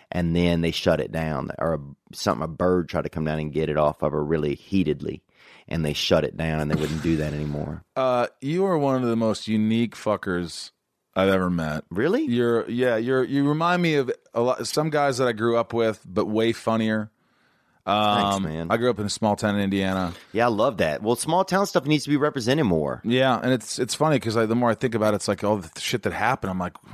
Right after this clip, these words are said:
Speaker 2: "That's the, that's your material right there. It's all the stuff you grew up with. That's the shit that you thought was stupid and embarrassing. You embrace that."
Speaker 1: Yeah.
Speaker 2: That's what, yeah, obviously you do.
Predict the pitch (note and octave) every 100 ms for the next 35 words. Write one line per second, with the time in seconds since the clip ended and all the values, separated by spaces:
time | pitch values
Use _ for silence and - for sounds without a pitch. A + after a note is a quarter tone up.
0 | - E2+ - - E2+ G#2 A2+ - G2+ E2
1 | - B2 C3 E2+ E2 F2 A#2 A#2 E2+ A2+
2 | A#2 G#2+ B2+ A2 G2 F#2 G#2+ A2+ - F2
3 | D2 F2+ G#2 - - - - D#2+ F#2 -
4 | B2+ A2 G2 F#2+ G#2 E2+ - - A#2 F2+
5 | G2+ F#2+ F2 F#2+ G#2+ A#2 - B2+ G#2 G2
6 | F2+ G#2+ G2 - F#2+ G2+ C2+ - - F2+
7 | A2 A2 D#2+ - _ G#2 A2+ - G#2 -
8 | G2+ D2 C#2+ D#2 C#2+ F#2 G2+ G2 - G#2+
9 | G#2+ C#3 F#2 D2